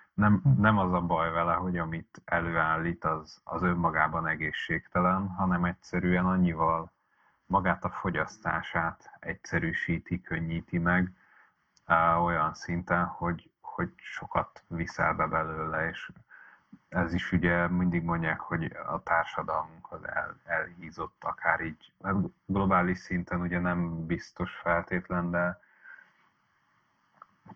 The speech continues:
Speaker 1: de a, de, de itt a, nem tudom, mondjuk, hogyha magunkat a nyugati világhoz soroljuk, ott azért elég valószínűleg, hogy, hogy így van, és egyszerűen azért, mert, mert, mert mindenkinek, mindenki megengedheti magának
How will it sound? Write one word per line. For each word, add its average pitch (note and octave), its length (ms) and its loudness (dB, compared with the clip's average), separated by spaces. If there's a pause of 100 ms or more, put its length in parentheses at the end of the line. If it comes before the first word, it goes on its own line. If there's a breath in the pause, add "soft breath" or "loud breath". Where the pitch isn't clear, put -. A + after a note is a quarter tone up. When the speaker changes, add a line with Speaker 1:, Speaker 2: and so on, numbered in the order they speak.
(420)
Speaker 1:
de E2+ 320 2
a, E2+ 600 2 (540)
de, F2 420 0
de E2+ 200 0
itt F2 260 -4
a, F2 80 4
nem E2 180 -4
tudom, E2 300 -8
mondjuk, E2 280 -8
hogyha - 260 -4
magunkat E2+ 460 -2
a F2 60 -6
nyugati E2 400 -4
világhoz E2 500 -4
soroljuk, E2 480 -4
ott - 160 -12
azért D#2+ 240 -12
elég D#2+ 260 -8
valószínűleg, D#2+ 720 -10
hogy, E2+ 520 -8 (480 loud breath)
hogy - 200 0
így E2+ 160 0
van, G2+ 160 4
és F3+ 140 -2
egyszerűen F2+ 480 0
azért, E2 280 -2
mert, E2 240 -2 (160)
mert, F2 680 0
mert F2 260 2
mindenkinek, E2 840 -4 (300)
mindenki F#2+ 380 4
megengedheti D#2+ 760 0
magának E2 500 -2